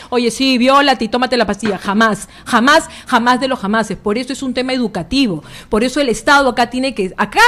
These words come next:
lo que tenemos que hacer, tú que eres abogado y que nosotros ahora vamos a hacer el veintiuno de julio, la décima tercera conferencia anual de la mujer. Soy mujer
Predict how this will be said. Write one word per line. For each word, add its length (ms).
lo 140
que 80
tenemos 400
que 120
hacer, 240
tú 180
que 80
eres 180
abogado 360
y 60
que 120
nosotros 540
ahora 360
vamos 280
a 40
hacer 180
el 80
veintiuno 500
de 120
julio, 560
la 200
décima 540
tercera 420
conferencia 680
anual 260
de 80
la 80
mujer. 340
Soy 500
mujer 300